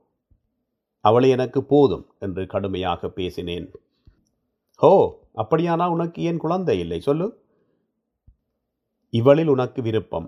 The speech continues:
அதனால் இவளை தொட்டாய். இவள் சிறந்தவள், கூடவே நல்லவள், கருவளமுள்ளவள்,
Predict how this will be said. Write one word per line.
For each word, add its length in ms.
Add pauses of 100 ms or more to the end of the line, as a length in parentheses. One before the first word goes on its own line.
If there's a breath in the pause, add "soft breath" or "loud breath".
அதனால் 400
இவளை 320
தொட்டாய். 500 (460)
இவள் 340
சிறந்தவள், 560 (200)
கூடவே 420
நல்லவள், 520 (320)
கருவளமுள்ளவள், 880